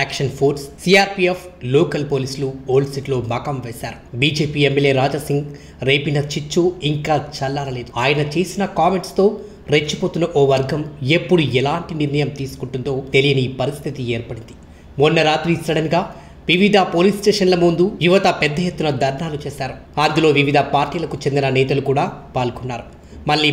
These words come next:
మంగళవారం రాత్రి కూడా అదే పరిస్థితి తలెత్తింది. ఉదయం వరకు పెద్ద ఎత్తున యువత రోడ్లపైకి వచ్చి ధర్నాలు చేపట్టారు.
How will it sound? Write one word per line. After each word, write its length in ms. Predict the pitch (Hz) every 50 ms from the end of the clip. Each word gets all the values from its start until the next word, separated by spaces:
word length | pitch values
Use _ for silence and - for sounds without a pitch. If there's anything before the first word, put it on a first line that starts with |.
| 131 139
మంగళవారం 440 | 139 139 143 147 139 139 139 131 117 127
రాత్రి 260 | 127 143 143 - 151 143 147
కూడా 140 | 143 151 185 190 - - - - - - - 151
అదే 140 | 160 202 196 180 - -
పరిస్థితి 400 | 165 160 165 - - 147 143 143 147
తలెత్తింది. 380 | 147 135 139 139 - - 131 113 - 147 160
ఉదయం 240 | 160 190 185 175 165 165
వరకు 200 | 160 151 151 147 147 156
పెద్ద 160 | 156 139 131 151 147
ఎత్తున 240 | 147 143 139 143 151 175 - - - - 127 143
యువత 220 | 143 147 143 147 139 143 135
రోడ్లపైకి 520 | 135 147 147 156 147 131 139 135 135 139 127 131
వచ్చి 180 | 131 - 139 117 113 127
ధర్నాలు 340 | 123 - 156 147 127 127 123 -
చేపట్టారు. 420 | 135 120 - 117 - 127 120 -